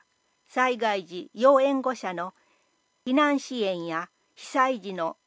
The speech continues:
救助について。答え、災害緊急情報配信システムの運用を開始した。問い、コロナ禍における影響について。答え、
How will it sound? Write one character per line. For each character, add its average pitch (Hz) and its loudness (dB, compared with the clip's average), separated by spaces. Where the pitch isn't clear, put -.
救 277 -2
助 165 -4
に 160 -10
つ - -12
い 156 -8
て。 - -16
答 254 0
え、 170 -8
災 269 -2
害 247 -4
緊 285 2
急 285 -6
情 269 0
報 165 -6
配 240 -6
信 262 -6
シ 262 -8
ス - -18
テ 214 -4
ム 180 -6
の 165 -6
運 208 -8
用 190 -4
を - -8
開 170 -6
始 - -16
し - -20
た。 - -4
問 214 -4
い、 - -20
コ 247 -2
ロ 285 8
ナ 285 4
禍 226 0
に 190 -6
お 185 -6
け 190 -8
る 170 -10
影 262 2
響 240 0
に 220 -6
つ - -16
い 147 -12
て。 - -14
答 233 0
え、 185 -6